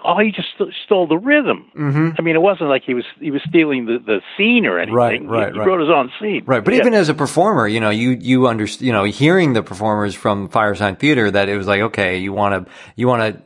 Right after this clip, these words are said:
Speaker 2: y-, you know, you didn't feel like, "Oh, I need to create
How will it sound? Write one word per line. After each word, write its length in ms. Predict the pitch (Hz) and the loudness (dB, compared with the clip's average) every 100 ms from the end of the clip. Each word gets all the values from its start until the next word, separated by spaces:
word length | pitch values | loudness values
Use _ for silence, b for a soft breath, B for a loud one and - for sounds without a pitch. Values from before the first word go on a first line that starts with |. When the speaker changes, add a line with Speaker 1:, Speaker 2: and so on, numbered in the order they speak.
| _ | _
Speaker 2:
y-, 60 | 71 | -16
you 520 | 101 143 135 151 160 | -14 -12 -8 -2 0
know, 60 | 120 | 2
you 140 | 104 | 2
didn't 200 | 127 143 | 2 0
feel 160 | - 139 | 0 2
like, 160 | 110 107 | 2 2
"Oh, 120 | 107 | 0
I 100 | 107 | 0
need 160 | 107 101 | -2 -6
to 60 | |
create 400 | - 110 107 107 | -6 -2 -2 -2